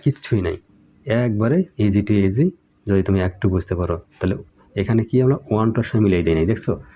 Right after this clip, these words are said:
সেই ওয়ানটা মিলে ওয়ান, টু, থ্রি, ফোর, ফাইভ, সিক্স, দেখছো? সামান্যটুকু চিন্তা করতে না পারলে অনেক সময় ভুল হয়ে যায়। এই যে একটা গাছের সমন্বয়ে দেখা যাচ্ছে। My dear student, এবার আমরা তার পরের অঙ্কটা করতে যাচ্ছি। বলছে, প্রবাবিলিটি এর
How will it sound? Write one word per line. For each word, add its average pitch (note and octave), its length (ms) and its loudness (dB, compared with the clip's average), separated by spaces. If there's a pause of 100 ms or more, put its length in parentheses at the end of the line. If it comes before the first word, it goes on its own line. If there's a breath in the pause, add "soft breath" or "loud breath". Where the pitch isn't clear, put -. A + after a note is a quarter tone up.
(160 loud breath)
সেই C3 220 -4
ওয়ানটা G#2+ 300 2
মিলে E2+ 140 0 (120)
ওয়ান, G#2 260 0
টু, B2 120 0
থ্রি, G#2 260 0 (100)
ফোর, B2+ 140 -2 (120)
ফাইভ, F2+ 240 -4
সিক্স, F2 240 -6
দেখছো? G#2+ 260 -4 (480 loud breath)
সামান্যটুকু A2+ 580 0
চিন্তা G#2+ 220 0 (100)
করতে G#2 160 -2
না G#2+ 120 0
পারলে A2+ 180 0
অনেক G2+ 120 -2
সময় G#2 140 0
ভুল G2+ 140 4
হয়ে A2 160 2
যায়। C#3+ 120 0 (260 loud breath)
এই F#2+ 80 2
যে G2 80 0
একটা F#2+ 200 0
গাছের G2 300 -2
সমন্বয়ে F2+ 480 0
দেখা F2 180 -4
যাচ্ছে। - 220 -6 (360 loud breath)
My G#2 180 0
dear A2+ 200 4
student, B2+ 280 0 (460)
এবার G2 160 2
আমরা F#2+ 180 0
তার F#2 140 0
পরের F#2+ 280 0
অঙ্কটা G2+ 260 -2
করতে G#2 220 -4
যাচ্ছি। G#2 240 0 (580)
বলছে, G#2+ 300 0
প্রবাবিলিটি A#2 640 0 (100)
এর B2+ 80 2